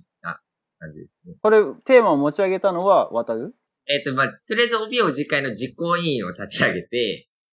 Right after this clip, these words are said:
Speaker 1: 三人で話す。僕含めて三人でこう、作っていったんですけど、まあ、その中でディスカッション、せっかくオービー、オージーの方が来てくれるんだったら、そういう方たちと、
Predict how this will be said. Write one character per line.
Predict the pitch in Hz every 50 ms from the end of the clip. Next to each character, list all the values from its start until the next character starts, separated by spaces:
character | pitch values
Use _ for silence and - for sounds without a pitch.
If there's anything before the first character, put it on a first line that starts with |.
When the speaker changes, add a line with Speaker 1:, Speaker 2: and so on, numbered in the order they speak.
| _ _
Speaker 1:
三 | _ - 202 202 202 202
人 | 196 180 160 113
で | -
話 | - - 101 101 104 -
す。 | _ _ -
僕 | 123 180 - 196
含 | 160 - - 170
め | 156 -
て | - 107
三 | - 127 123 123
人 | 123 123 117 92
で | 80 82 -
こ | _ 87 85 87 85 - -
う、 |
作 | - - 110 101
っ | 104 -
て | 85
い | -
っ | -
た | 92 87
ん | -
で |
す | - -
け | - 120
ど、 | 160 180 170 131 - - - - - - _ _ _ _ _ _ _
ま | -
あ、 | 160
そ | 202
の | 196 196
中 | 208 196 190 123
で | 110 -
デ | 180 110
ィ | 120
ス | - -
カ | - 190
ッ | 185
シ | 190 - 180
ョ | 170 165 165 165 165 160 156 -
ン、 | -
せ | - 160
っ | -
か | - 208 -
く | 202 196 202
オ | 202
ー | 202
ビ | 208
ー、 | 196 165
オ | 143
ー | 135
ジ | 135 143
ー |
の | 131 120
方 | - 104 - 113 101
が | 110 107
来 | - - -
て | - -
く | - 110
れ | 98 98
る | 92 101 98
ん | 92
だ | 90 90
っ | -
た | - 101
ら、 | 104 104 107
そ | 104 147 143
う |
い | 151
う | 147
方 | - 151 - 160 156
た | - 143
ち | - - - -
と、 | - 185 196 190 156 - -